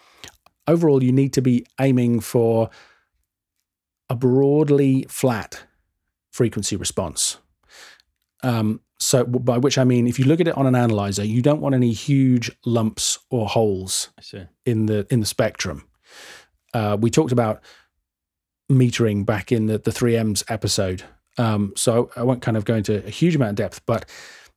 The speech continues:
Speaker 1: one thing you can try when you're getting started is, you know, if you, if you're looking at your mix on an analyzer and there generally seems to be not much happening at a particular frequency,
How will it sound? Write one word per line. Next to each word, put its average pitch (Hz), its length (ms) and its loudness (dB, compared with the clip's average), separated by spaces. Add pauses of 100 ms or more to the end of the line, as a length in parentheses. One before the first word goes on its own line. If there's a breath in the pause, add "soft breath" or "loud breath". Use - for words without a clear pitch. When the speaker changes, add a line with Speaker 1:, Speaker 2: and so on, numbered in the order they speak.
(680)
Speaker 1:
one 135 220 2
thing 143 160 2
you 127 100 2
can 117 140 0
try 131 320 2
when 110 160 2
you're 113 160 2
getting 120 280 0
started 113 500 -2
is, 107 220 -2 (100)
you 135 100 0
know, 107 60 -2
if 113 180 -4
you, 123 380 2
if - 120 -8
you're 120 100 2
looking 135 360 2
at 113 60 -4
your 117 200 0
mix 120 340 0
on 117 180 -4
an 113 100 0
analyzer 101 420 -2
and 104 200 -4
there 110 160 -4 (120)
generally 120 460 0
seems 127 300 2
to - 60 -6
be 107 140 0
not 120 280 0
much 107 220 -8
happening 107 380 -6
at 95 60 -6
a 98 60 -10
particular 107 400 -2
frequency, 98 580 -4